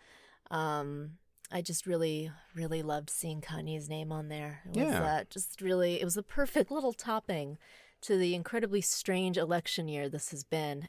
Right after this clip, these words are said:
Speaker 1: and is far from being over. Um, so, yeah, I, I liked, I liked doing that. Um, yeah, I mean, there, what, what can I say? We spent, like, about an hour filling it out 'cause we were really researching all the props.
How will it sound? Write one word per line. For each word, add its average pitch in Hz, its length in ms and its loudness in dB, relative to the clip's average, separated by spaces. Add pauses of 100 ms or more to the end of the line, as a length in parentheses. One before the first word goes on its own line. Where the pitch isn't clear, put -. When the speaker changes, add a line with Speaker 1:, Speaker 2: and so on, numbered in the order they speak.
Speaker 1:
and 180 260 2
is 190 220 6
far 226 260 6
from 214 200 -2
being 202 240 6
over. 165 460 2 (680)
Um, 143 680 -2 (280)
so, 190 460 2
yeah, 190 420 4
I, 180 240 4
I 196 120 2
liked, 208 580 -2
I 175 60 -2
liked 185 260 0
doing 165 300 -2
that. 151 300 -2 (600)
Um, 160 720 0 (200)
yeah, 214 340 6
I 180 120 2
mean, 214 240 2
there, 220 240 4
what, 196 420 2
what 226 140 0
can 240 120 -4
I 226 80 0
say? 208 200 2
We 160 80 4
spent, 180 420 -2
like, 170 180 0
about 170 280 2
an 160 100 -2
hour 180 320 4
filling 160 340 -2
it 151 80 0
out 151 340 2
'cause - 160 -10
we 156 100 -6
were 151 100 -6
really 151 540 -2
researching 151 640 -4
all 143 120 -4
the 151 80 -6
props. - 720 -4